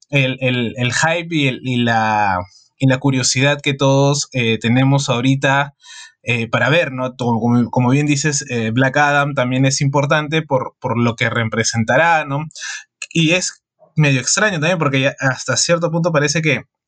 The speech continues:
destrona a Shazam, ¿no? En, en, en espera o en hype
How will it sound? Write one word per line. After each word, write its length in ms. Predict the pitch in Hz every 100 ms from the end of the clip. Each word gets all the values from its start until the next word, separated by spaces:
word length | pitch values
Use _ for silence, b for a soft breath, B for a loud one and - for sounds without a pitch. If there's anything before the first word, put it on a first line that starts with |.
| -
destrona 800 | 135 131 - 165 208 196 156 156
a 120 | 131
Shazam, 680 | 131 127 117 170 196 175 151
¿no? 280 | 139 147 160 127 120
En, 480 | 113 113 113 107 110 B B B B
en, 880 | - 127 127 127 120 117 113 110 104 - _ _ _ _ _ _
en 120 | 131
espera 540 | 123 - 208 220 160 131
o 80 | 127
en 100 | 123
hype 440 | 185 202 180 -